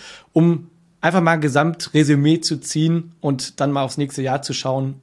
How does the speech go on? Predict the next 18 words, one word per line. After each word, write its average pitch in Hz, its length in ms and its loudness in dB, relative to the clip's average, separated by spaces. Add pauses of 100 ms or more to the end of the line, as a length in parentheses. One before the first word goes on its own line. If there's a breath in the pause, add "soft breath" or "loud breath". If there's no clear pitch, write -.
ohne 190 300 4
zu 185 240 -2
sehr 156 140 4
die 143 120 0
Glaskugel 143 540 -2
zu 139 140 -4
polieren, 139 500 -2
weil 127 320 -2
die 151 260 -2
war 151 160 4
spätestens 180 380 2
seit 151 160 2
diesem 156 180 0
Jahr 143 160 4
auf 135 80 -4
jeden 147 160 0
Fall 135 160 -2
kaputt. 120 420 -8